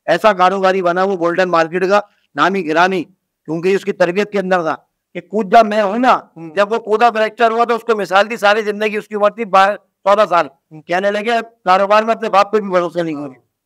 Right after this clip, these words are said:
Speaker 1: पैसों के मामले में इन्होंने इतना खतरनाक है भाई, तू लगा के गिनते, स्टेट पे आते, तीन साल में एक भी सौदा नहीं हुआ मेरा। वो आके देखते हैं, मैंने कहा, "यार, आप मेमन हो?" मैंने कहा, "भाई, मैं नहीं बेच सकता, कसम खुदा की, पहले मैं पूछता हूँ, मेमन हो?"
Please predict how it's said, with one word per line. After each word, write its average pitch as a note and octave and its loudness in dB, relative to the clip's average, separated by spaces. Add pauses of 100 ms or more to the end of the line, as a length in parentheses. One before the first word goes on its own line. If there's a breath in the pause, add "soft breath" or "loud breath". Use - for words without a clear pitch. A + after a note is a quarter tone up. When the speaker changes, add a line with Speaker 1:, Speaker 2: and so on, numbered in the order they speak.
(420)
Speaker 1:
पैसों D#3+ -2
के F#3+ -4
मामले F3+ 0
में F3+ -4
इन्होंने E3+ -2
इतना D#3 -2
खतरनाक D3 -6
है C#3+ -16
भाई, C3 -20 (440)
तू F3 -2
लगा E3+ 4
के F3+ -2
गिनते, E3+ 0
स्टेट E3+ -4
पे E3+ 2
आते, E3+ 2
तीन F3+ -8
साल E3 -2
में F#3 -2
एक E3+ -6
भी E3+ -8
सौदा D#3+ 0
नहीं D#3 -12
हुआ C#3 -12
मेरा। A2+ -20 (420)
वो C#3+ -2
आके E3 2
देखते E3+ 0
हैं, F3 0
मैंने E3+ -2
कहा, F3+ 0
"यार, F#3 2
आप F3+ 0
मेमन E3 -2
हो?" E3+ -2
मैंने D#3+ -2
कहा, D#3 -2
"भाई, D#3+ 0
मैं C#3+ -12
नहीं C#3 -20
बेच - -20
सकता, - -20 (600)
कसम F#3+ 0
खुदा C#3+ 0
की, C#3 -4
पहले D#3 2
मैं E3 2
पूछता D3+ -8
हूँ, D3+ 0
मेमन C#3+ -6
हो?" C3 -12